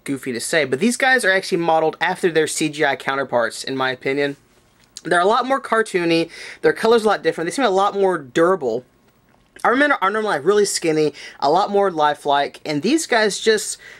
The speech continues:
they have that Pixar kind of look to 'em, um, and it makes them not just, "I'm gonna go out and buy some army guys at the store." These are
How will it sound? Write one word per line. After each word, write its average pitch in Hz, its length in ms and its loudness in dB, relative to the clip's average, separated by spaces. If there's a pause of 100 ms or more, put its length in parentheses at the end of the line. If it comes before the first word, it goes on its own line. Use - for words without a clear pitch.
they 202 120 2
have 233 320 0
that 226 220 2
Pixar 196 540 0
kind 175 220 -4
of 147 80 -6
look 156 260 2
to 135 180 -2
'em, 110 200 -2
um, 135 320 -2
and 165 260 0
it 180 80 0
makes 208 320 0
them 202 240 2 (560)
not 208 360 0
just, 208 680 0
"I'm 240 140 2
gonna 277 140 0
go 233 100 2
out 247 60 4
and 208 80 -6
buy 214 140 2
some 180 140 -8
army 214 220 2
guys 196 160 0
at - 60 -6
the 143 100 -4
store." 139 240 2
These 226 320 -2
are 240 260 2